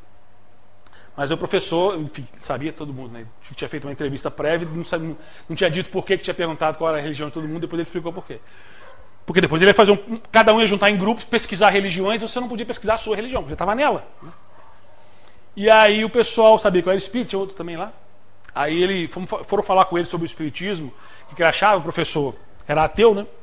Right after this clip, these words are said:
Mas como cientista muito honesto, ele dizia que respeitava muito as religiões, enfim, coisa e tal. E aí, sobre o doutrina espírita, perguntaram pra ele: "Professor, o que você sabe sobre o espiritismo?" Ele disse: "Olha,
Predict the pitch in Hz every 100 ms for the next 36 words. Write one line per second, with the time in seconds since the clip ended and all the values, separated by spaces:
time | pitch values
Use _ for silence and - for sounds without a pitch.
0 | - - - - - - - - - 202
1 | 196 240 233 233 196 214 - 196 156 127
2 | 175 220 202 160 160 185 208 202 156 151
3 | 170 190 196 196 202 240 226 202 - 147
4 | 117 156 147 143 131 113 147 139 101 -
5 | - - - - - 202 233 269 262 233
6 | 226 - 247 247 254 262 262 254 247 262
7 | 359 359 285 - 359 277 240 240 - 226
8 | 190 180 143 180 190 180 196 123